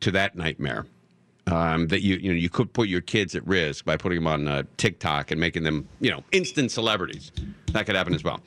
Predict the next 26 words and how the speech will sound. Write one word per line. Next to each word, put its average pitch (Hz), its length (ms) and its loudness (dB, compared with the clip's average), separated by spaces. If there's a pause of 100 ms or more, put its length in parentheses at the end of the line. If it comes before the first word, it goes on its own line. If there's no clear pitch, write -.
(460)
Um, 143 260 4
all 185 80 4
right. 160 240 4
Uh, 160 280 2
also, 196 480 2 (400)
don't 170 80 4
forget 190 220 0
the 170 80 2
Orange 185 340 2
County 185 240 6
Fair 151 500 2 (380)
is 135 200 2
going 139 280 4
on 139 480 2
until 139 420 2
next 143 600 0
Sunday. 127 760 2 (340)
You 135 60 6
also 143 220 2
have 127 160 0
Del 139 220 4
Mar 151 300 2
happening. 104 600 0 (340)
And 185 600 4 (420)
last 208 420 4
night, 208 460 2